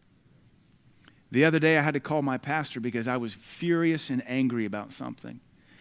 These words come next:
And I said, "Pastor, forgive me. I'm hot. I'm angry. I'm very emotional.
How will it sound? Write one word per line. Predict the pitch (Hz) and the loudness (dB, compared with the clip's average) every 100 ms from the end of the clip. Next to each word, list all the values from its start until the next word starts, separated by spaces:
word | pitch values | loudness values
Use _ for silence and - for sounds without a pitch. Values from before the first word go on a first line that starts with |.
| - - | -20 -8
And | 110 113 | -2 0
I | 113 | 0
said, | 113 90 | -4 -2
"Pastor, | 131 143 160 | 0 0 -4
forgive | 139 117 131 131 | -6 -2 0 0
me. | 120 | 0
I'm | 107 104 | -4 -6
hot. | - 127 143 170 - _ _ | -6 -2 -2 -4 -10 _ _
I'm | 104 98 | -4 0
angry. | 120 147 151 165 165 | 2 2 4 2 2
I'm | 110 | -2
very | 98 120 139 | -2 0 2
emotional. | 131 131 123 117 98 | 2 0 -2 -4 -6